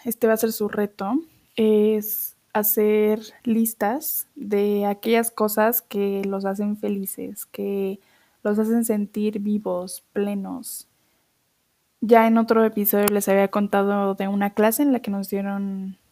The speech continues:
hacer un diario de gratitud. Y aparte de, de agradecer por las cosas que tenemos <laughs> o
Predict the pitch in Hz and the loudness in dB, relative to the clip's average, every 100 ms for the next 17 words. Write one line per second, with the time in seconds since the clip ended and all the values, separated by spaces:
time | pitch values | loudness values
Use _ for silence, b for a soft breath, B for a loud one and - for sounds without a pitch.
0 | _ - - 196 196 202 202 196 196 190 | _ -10 -8 -4 -4 -4 -6 -6 -8 -10
1 | _ - 208 202 202 202 196 190 196 - | _ -4 -2 -2 -2 -4 -8 -8 -8 -6
2 | 311 - _ _ _ _ _ _ - 220 | -6 -6 _ _ _ _ _ _ -2 0
3 | 208 208 214 214 214 214 202 190 190 190 | 2 2 2 2 -2 0 -2 -4 -6 -8
4 | 277 - 208 202 190 190 196 208 202 202 | -10 -6 -4 -4 -4 -4 -4 -6 -6 -8
5 | 196 208 196 190 - 208 208 214 294 - | -8 -6 -6 -8 -10 -10 -8 -8 -8 -12
6 | - 190 185 190 196 202 240 320 - - | -12 -12 -10 -8 -6 -6 -6 -8 -10 -6
7 | 208 | -2